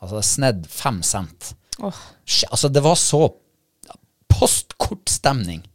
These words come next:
Speaker 1: at du aner det ikke.
Speaker 2: Jo, jeg tror jeg aner det.
Speaker 1: Mm. Og et lite drag i lufta, perfekt for
Speaker 2: Ja.
Speaker 1: hundene å få litt grann, eh, få litt vitring for, hvis det var fugl da.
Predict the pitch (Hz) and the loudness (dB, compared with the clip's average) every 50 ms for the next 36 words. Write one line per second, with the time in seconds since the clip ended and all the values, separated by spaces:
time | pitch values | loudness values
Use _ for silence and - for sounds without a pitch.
0 | _ 120 - - 131 - - - 156 185 185 147 143 107 95 95 85 82 - - | _ -12 -8 -8 -10 -10 0 6 8 8 8 8 4 0 -2 -4 -4 -4 -4 -2
1 | 233 233 247 247 240 240 233 - - 269 254 220 208 220 233 247 240 240 240 196 | 0 2 4 6 6 6 4 2 0 0 4 6 6 8 8 8 8 8 8 6
2 | 180 185 95 - 165 - _ - 127 127 135 131 127 131 127 - _ _ _ _ | 2 -2 -2 -4 -4 -8 _ -4 -2 0 2 0 0 -2 -4 -8 _ _ _ _
3 | - - - - _ - 135 139 - - 160 160 180 196 190 139 - - 123 120 | -20 -20 -20 -14 _ 2 2 2 2 2 0 0 0 0 0 -2 0 0 0 4
4 | 120 131 139 135 117 107 107 113 123 - - - 85 - - - 131 - - - | 6 8 8 8 6 6 4 2 2 0 -2 -4 -4 -2 -2 -2 -2 -2 -6 -2
5 | - 208 - - - - - - - 98 - 113 123 120 113 90 80 85 80 - | -2 -2 0 0 -6 -10 -10 -4 0 2 2 4 2 2 0 -2 -4 -6 -6 -2
6 | 135 120 101 95 - - - 87 85 85 90 85 82 82 80 78 78 78 78 78 | -2 0 0 -2 -4 -6 -8 -8 -6 -6 -6 -6 -8 -8 -10 -10 -10 -12 -12 -12
7 | 78 80 82 82 - - - 98 87 82 - - 107 107 104 - - - 73 73 | -14 -14 -16 -16 -12 -8 -8 -8 -8 -8 -10 -4 -4 -4 -4 -4 -8 -10 -10 -10
8 | 69 - - - 78 78 - - - 76 80 78 - - 107 101 92 78 57 53 | -12 -14 -16 -16 -10 -8 -8 -8 -6 -8 -10 -10 -8 -6 -6 -4 -4 -4 -6 -8
9 | 53 | -12